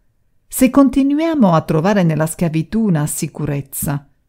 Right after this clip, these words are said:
come potrà esservi un'indagine, una ricerca degna di questo nome?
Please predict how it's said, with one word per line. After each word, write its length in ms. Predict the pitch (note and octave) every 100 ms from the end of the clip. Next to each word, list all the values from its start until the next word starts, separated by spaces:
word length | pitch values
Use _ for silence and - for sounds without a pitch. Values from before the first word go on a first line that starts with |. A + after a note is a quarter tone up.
| _ _ _ -
come 280 | D#4+ C#4 C4
potrà 440 | A3 A3 G3 -
esservi 580 | A#3+ A#3 - E3+ D#3 C#3
un'indagine, 960 | C3 B2+ B2+ C3+ C3 C3 D3 C#3 C#3 _ _ _ _ _ _ _
una 220 | - G3+ G3
ricerca 500 | G3+ - B3 - F3+
degna 460 | F#3 G#3 G3 F3+
di 160 | D#3+ C#3+
questo 400 | D3+ D3 - D3
nome? 540 | C3+ C3 C#3 C3+ -